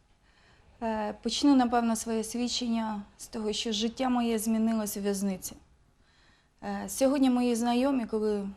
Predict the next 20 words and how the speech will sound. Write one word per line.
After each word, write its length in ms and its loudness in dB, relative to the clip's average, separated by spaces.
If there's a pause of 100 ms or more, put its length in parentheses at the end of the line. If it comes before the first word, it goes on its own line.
(220)
нові 360 2
знайомі, 580 0 (540)
дивлячись 540 0
на 100 2
мене, 280 4
говорять: 400 -2
«Я 260 2
не 100 6
вірю, 300 0 (380)
не 140 4
може 260 6
бути, 280 0 (260)
це 180 2
неправда, 520 6 (100)
ти 100 0
не 120 4
могла 280 6
сидіти 340 -4
в 60 -8
тюрмі». 340 -6